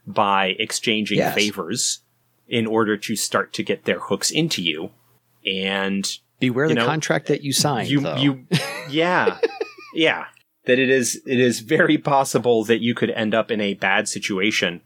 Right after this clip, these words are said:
Speaker 2: Highly likely.
Speaker 1: as a result of a horror calling their markers in, um, or anything al-,
Speaker 2: Yeah,
Speaker 1: along
Speaker 2: 'cause
Speaker 1: those lines.
Speaker 2: these are, I can't say eternal, but they are very long-lived, very powerful, very high manipulation level,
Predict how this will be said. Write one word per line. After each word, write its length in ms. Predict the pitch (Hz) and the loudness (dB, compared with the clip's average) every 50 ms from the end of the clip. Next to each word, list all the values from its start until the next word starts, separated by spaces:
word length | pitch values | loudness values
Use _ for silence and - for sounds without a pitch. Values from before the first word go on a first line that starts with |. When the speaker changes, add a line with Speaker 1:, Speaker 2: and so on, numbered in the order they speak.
| _ _ _ | _ _ _
Speaker 2:
Highly 320 | - - - 117 104 104 101 | -10 -4 -2 -2 -2 -2 -4
likely. 440 | - 90 113 - - 208 196 - - - | -4 -6 -4 -2 2 2 2 2 2 0
Speaker 1:
as 140 | 101 95 95 | 0 0 0
a 40 | |
result 400 | 90 95 92 - 98 92 92 - | -2 -2 0 2 0 0 0 -2
of 80 | 95 87 | 0 0
a 120 | 98 92 | 2 0
horror 500 | - - - 110 104 101 101 98 98 - _ _ - | 0 2 2 4 4 4 4 2 2 0 _ _ -8
calling 400 | - - 120 110 110 107 104 98 | 0 2 2 2 2 2 0 2
their 240 | 104 98 92 92 90 | 2 2 2 0 -2
markers 520 | 92 95 98 101 - - 107 104 98 - | -2 0 2 2 2 2 2 2 2 0
in, 380 | - 95 92 87 82 82 87 - - _ _ _ _ _ _ _ - | -2 -2 -4 -4 -4 -6 -8 -14 -18 _ _ _ _ _ _ _ -12
um, 400 | - 101 90 90 87 87 90 98 107 | -10 -8 -6 -6 -6 -6 -8 -8 -6
or 340 | 110 95 90 90 92 - | -4 -4 -2 -2 -4 -4
anything 400 | 104 98 95 87 - - 101 95 | -4 -4 -6 -4 -4 -4 -2 -2
al-, 240 | 92 90 90 90 90 - 107 | -2 -2 -2 -4 -4 -6 -6
Speaker 2:
Yeah, 140 | 107 170 - | -4 -4 -4
Speaker 1:
along 160 | 95 92 95 | -6 -6 -4
Speaker 2:
'cause 220 | - 143 139 113 | -4 -4 -2 -2
Speaker 1:
those 20 | 90 | -2
lines. 240 | 95 104 104 98 | -2 0 0 2
Speaker 2:
these 20 | - | 2
are, 260 | 131 127 127 120 - - | 2 2 2 2 0 -2
I 40 | 123 | -2
can't 180 | - 139 127 | -2 0 2
say 140 | - - 123 | 2 2 2
eternal, 640 | - 120 113 - - 117 117 120 143 160 170 160 - - | 0 -2 -4 -4 -4 -4 -2 0 0 0 0 -2 -2 -4
but 140 | - - | -4 0
they 140 | - 123 120 113 | 2 2 4 4
are 240 | 107 101 98 98 | 2 2 0 -2
very 400 | 98 101 104 107 160 185 190 151 127 | -4 -6 -4 -2 0 2 2 2 0
long-lived, 560 | 117 107 101 101 95 87 92 92 92 87 - | -2 -4 -4 -6 -6 -6 -6 -6 -6 -6 -8
very 340 | 117 107 131 135 147 156 147 | -6 -2 0 2 2 2 2
powerful, 720 | - - - 98 95 92 92 - - 101 90 87 85 78 | 0 0 -2 0 0 -2 -4 -6 -6 -8 -6 -6 -8 -10
very 400 | - - 127 127 131 143 139 120 | -6 -2 0 2 4 4 4 2
high 580 | 107 - 127 120 113 110 110 107 107 104 - - - - - - _ _ _ - - 104 101 107 | 2 2 2 2 2 2 0 0 -2 -2 -6 -10 -16 -20 -20 -20 _ _ _ -8 -6 -4 -4 -2
manipulation 920 | 104 107 110 - 120 104 95 101 117 117 - 160 160 175 185 190 180 180 - _ - - - - _ _ _ _ _ | -2 -4 -2 -2 -2 -2 0 0 2 4 4 4 4 6 4 4 2 0 -6 _ -20 -20 -20 -20 _ _ _ _ _
level, 440 | 143 156 165 180 190 214 233 202 | 0 0 2 2 2 2 0 -4